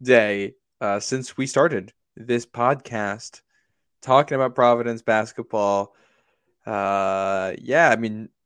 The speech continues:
I'm assuming everybody who's watching knows the news, but somehow if you're watching this and you don't know the news, Ed Cooley has indeed left Providence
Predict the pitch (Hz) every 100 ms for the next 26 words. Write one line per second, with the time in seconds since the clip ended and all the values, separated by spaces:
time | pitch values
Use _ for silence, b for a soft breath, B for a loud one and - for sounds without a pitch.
0 | _ 117 117 120 - 165 143 127 127 120
1 | 117 120 113 120 107 107 104 110 101 92
2 | 101 - - _ _ _ 101 - _ -
3 | - _ - 143 143 127 110 107 - 110
4 | 104 - 110 104 104 - 85 107 104 107
5 | 110 - 98 90 98 92 104 - 113 117
6 | - 117 120 107 110 110 113 104 110 101
7 | 101 98 - - 131 135 131 131